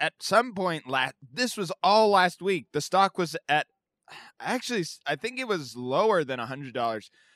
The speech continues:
but at some point it was at, like, ninety-six dollars. And my roo-, one of my old roommates bought some and then got scared and sold his stock.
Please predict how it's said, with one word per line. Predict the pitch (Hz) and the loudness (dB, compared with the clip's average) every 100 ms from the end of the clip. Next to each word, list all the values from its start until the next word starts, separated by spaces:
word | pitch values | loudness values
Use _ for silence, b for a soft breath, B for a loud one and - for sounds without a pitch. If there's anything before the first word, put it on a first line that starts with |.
| b | b
but | 143 151 | -2 -2
at | 127 | 0
some | 208 262 | 0 2
point | 196 170 170 | 0 0 0
it | 170 | -4
was | 160 | 0
at, | 156 135 | -2 0
like, | 135 127 | -4 -4
ninety-six | 120 127 160 175 160 - 156 - | -8 -6 -4 -4 -6 -6 -8 -6
dollars. | - 180 202 220 208 - b b b b _ _ _ - | 0 2 2 0 -2 -16 b b b b _ _ _ -8
And | 180 | -2
my | 175 | 0
roo-, | 160 156 226 | 0 2 0
one | 185 202 262 | 2 2 4
of | 226 | 2
my | 175 156 | 0 0
old | 170 196 247 220 | 2 4 4 0
roommates | 165 151 135 123 - - _ _ _ 104 | -4 -6 -6 -8 -10 -20 _ _ _ _
bought | 135 156 | 0 0
some | - 196 208 220 - _ _ | 0 0 2 -2 -12 _ _
and | 151 180 | -4 -2
then | 196 | -2
got | 170 160 - | 2 0 0
scared | - - - 220 226 180 156 | -10 -10 0 4 6 6 2
and | 135 131 | -6 -10
sold | - - 208 247 254 196 | -10 -4 2 6 6 4
his | 175 143 | -2 -4
stock. | - 135 101 87 - | -4 -2 -4 -6 -18